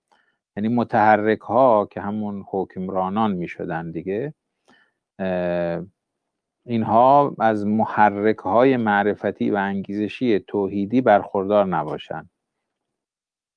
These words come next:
حالا محرک، متحرک‌ها که می‌گیم، هم بحث ساحت رهبری هست،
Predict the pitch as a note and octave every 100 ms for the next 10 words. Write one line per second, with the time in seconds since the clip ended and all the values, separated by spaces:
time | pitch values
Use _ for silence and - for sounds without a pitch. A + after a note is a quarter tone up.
0 | _ A#2+ B2 B2 C#3 A#2 G#2+ G#2+ - A2+
1 | A2+ A2+ G#2 G2+ G#2 G2+ G#2 G#2 G#2 G#2
2 | G2+ A2+ B2 C3+ C#3 _ _ _ _ _
3 | _ - B2 B2+ A#2 B2 B2 - B2+ B2+
4 | A#2 A2 G2+ A2 A#2 A2 F2+ F#2+ G2 A#2
5 | A#2+ A#2+ A#2 _